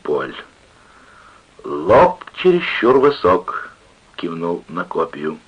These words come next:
"Ты думаешь?" Грюнвизлер посмотрел на оригинал. "Ты прав". И снова влез на стремянку. Олд Шеттерхенду стало легче от того, что он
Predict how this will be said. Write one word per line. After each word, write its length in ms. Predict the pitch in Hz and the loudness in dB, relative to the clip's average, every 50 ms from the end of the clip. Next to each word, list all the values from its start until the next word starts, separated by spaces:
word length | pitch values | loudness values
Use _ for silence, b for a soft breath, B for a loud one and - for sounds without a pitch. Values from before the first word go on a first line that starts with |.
| _ _ _ _ _ _ _ _ _ _ _ - | _ _ _ _ _ _ _ _ _ _ _ -12
"Ты 80 | - | -8
думаешь?" 600 | - - 80 76 90 123 165 190 196 - - - - _ _ _ _ _ _ _ _ _ _ - | -6 -6 -6 -2 -2 -2 -2 -2 -6 -10 -12 -14 -16 _ _ _ _ _ _ _ _ _ _ -18
Грюнвизлер 560 | - 71 76 71 71 73 80 78 - 80 76 | -12 -12 -10 -10 -8 -8 -8 -6 -4 -6 -6
посмотрел 540 | - - 78 - - 78 73 73 80 76 76 | -4 -6 -8 -8 -8 -10 -6 -4 -4 -4 -4
на 140 | 76 76 73 | -6 -6 -8
оригинал. 580 | 73 73 67 69 69 71 98 135 156 170 175 B B B B B B _ _ _ _ _ _ _ - - _ _ | -8 -8 -10 -10 -4 0 2 2 2 2 -2 B B B B B B _ _ _ _ _ _ _ -20 -20 _ _
"Ты 140 | - 131 - | -2 -2 -2
прав". 500 | - - - - - 123 - - - - - - - - b b b b b b b - | -4 -8 -8 -6 -6 -4 -4 -6 -8 -10 -14 -18 -20 -20 b b b b b b b -8
И 80 | - 156 | -8 -6
снова 540 | 156 - - 156 190 208 196 190 175 - - | -6 -6 -2 2 4 4 6 6 4 2 -2
влез 340 | 76 73 73 82 113 143 143 - - - | -6 -4 2 4 4 4 2 -2 -8 -8
на 140 | - 98 - | -8 -8 -8
стремянку. 680 | - - - - - - - 50 - - - - - - _ _ _ _ _ _ _ _ _ _ _ _ _ _ _ _ _ _ - - | -6 -8 -10 -10 -10 -12 -12 -14 -14 -16 -18 -20 -20 -20 _ _ _ _ _ _ _ _ _ _ _ _ _ _ _ _ _ _ 0 2
Олд 220 | 143 175 185 - | 4 4 4 2
Шеттерхенду 680 | - - 165 - 175 170 - 160 165 170 165 156 156 | 0 -2 0 0 -2 0 2 2 2 4 2 2 0
стало 320 | - - - 139 143 139 139 | -2 0 2 4 6 6 6
легче 520 | 139 139 147 139 - - - - - 78 | 6 6 6 6 4 2 0 -2 -2 -2
от 120 | - - | -2 -2
того, 180 | - 76 76 85 | -4 -2 -2 -2
что 180 | - - 87 80 | -2 -2 -4 -4
он 100 | 76 78 | -4 -6